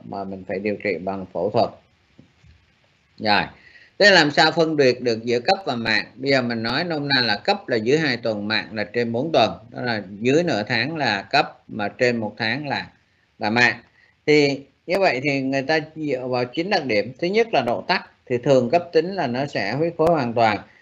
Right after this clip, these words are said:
còn mãn tính thì nó sẽ ly giải cục huyết khối một phần, cho nên là nó sẽ thường là bán phần. Cái thứ hai là cái sự trôi tự do, thì cấp tính là có thể nó trôi tự do,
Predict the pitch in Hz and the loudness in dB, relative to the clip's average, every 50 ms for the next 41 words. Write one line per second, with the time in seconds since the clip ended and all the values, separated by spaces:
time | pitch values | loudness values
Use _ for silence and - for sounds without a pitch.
0 | _ _ _ - 127 127 131 123 117 123 135 127 147 151 180 202 190 175 147 127 | _ _ _ 2 2 4 4 2 2 0 0 0 0 0 0 2 2 2 2 2
1 | 117 123 135 165 170 - 120 113 123 147 143 139 139 123 104 90 98 117 - 127 | 2 0 0 0 0 0 0 0 0 0 0 2 2 2 2 0 -2 -4 -4 -6
2 | 107 113 147 151 151 - 151 165 170 156 123 - - 131 120 110 107 107 123 120 | -4 -2 -4 -4 -2 -2 -2 -2 0 -2 -2 -2 0 0 0 0 -2 -2 -2 0
3 | 123 127 127 123 120 117 110 107 104 104 107 117 131 139 127 110 95 101 110 - | 0 0 -2 -2 -2 -2 -2 -2 -2 -4 -4 -4 -4 -4 -2 -2 -2 -2 -2 0
4 | 135 117 104 101 101 98 95 98 113 127 143 156 143 120 107 80 - - _ _ | 0 0 2 0 -2 -4 -2 -2 0 0 2 4 6 4 4 4 -2 -12 _ _
5 | _ _ _ _ _ _ _ _ - 160 175 202 202 190 185 180 170 160 143 127 | _ _ _ _ _ _ _ _ 2 4 4 6 6 6 6 6 6 4 2 0
6 | - - - 110 117 120 117 - 160 165 - 165 143 123 104 - - 151 151 151 | -4 -8 -8 -4 -4 -4 -2 -2 -4 -4 -2 -2 -2 -2 -4 -4 -2 0 0 0
7 | 135 135 110 110 127 139 143 139 135 123 120 - _ _ _ _ _ _ - 127 | -2 -2 -4 -2 0 2 2 2 0 -2 -4 -10 _ _ _ _ _ _ -6 -2
8 | 127 - 202 208 - - 185 175 180 220 233 214 175 135 143 160 165 165 135 117 | 2 2 2 2 4 6 6 6 6 6 2 0 0 0 2 2 2 2 2 2
9 | 127 151 165 165 165 147 143 143 135 117 101 110 131 131 131 131 117 110 | 0 -2 -2 0 0 0 0 0 -2 -4 -4 -2 0 0 0 0 -2 -6